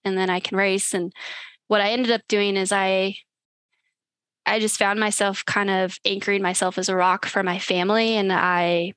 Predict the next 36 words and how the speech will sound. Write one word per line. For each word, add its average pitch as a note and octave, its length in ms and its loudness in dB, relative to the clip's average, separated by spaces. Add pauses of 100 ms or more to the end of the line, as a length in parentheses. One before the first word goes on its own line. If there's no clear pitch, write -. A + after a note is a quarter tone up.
(260)
I A#3+ 100 0
grieved, A#3 600 0
but A3+ 100 2
I F#3+ 160 2
didn't, F#3 380 -2
like, F3 460 -2 (320)
fully G3+ 400 2
let A3+ 300 0
go. A3+ 400 4
And, F#3 240 0 (640)
you G3 80 -2
know, F#3+ 500 2 (140)
I F#3 300 2
felt - 220 2
like G3+ 160 2
I F#3+ 100 2
was F#3+ 120 -2
kinda, A3 280 2
like, G3 200 0
holding A3 400 2
it G#3 120 2
all F#3+ 220 2
in. G3 400 0 (540)
And G#3 180 2
then F#3+ 580 2 (220)
I F#3 80 2
was F3+ 100 0
like, F#3 180 -2
"Just - 220 2
make A3 200 2
it - 100 -2
to - 100 -2
the G3 100 2
race." G3 400 2
And F#3 160 -2
then F#3 340 -2